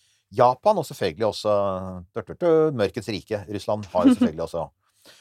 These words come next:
Speaker 1: De hadde jo, det vet jeg, i sovjettiden så hadde de også,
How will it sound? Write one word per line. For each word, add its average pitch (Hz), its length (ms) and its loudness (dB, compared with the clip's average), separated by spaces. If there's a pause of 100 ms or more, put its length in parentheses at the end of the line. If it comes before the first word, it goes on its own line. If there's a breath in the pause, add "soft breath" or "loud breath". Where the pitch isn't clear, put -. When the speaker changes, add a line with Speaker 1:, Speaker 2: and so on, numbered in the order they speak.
Speaker 1:
De 156 180 -4
hadde 143 300 2
jo, 165 80 6
det 160 160 4
vet 113 160 2
jeg, 113 80 0
i - 20 -14
sovjettiden 113 540 -6
så 147 100 -8
hadde 110 240 -4
de 104 120 -4
også, 113 280 0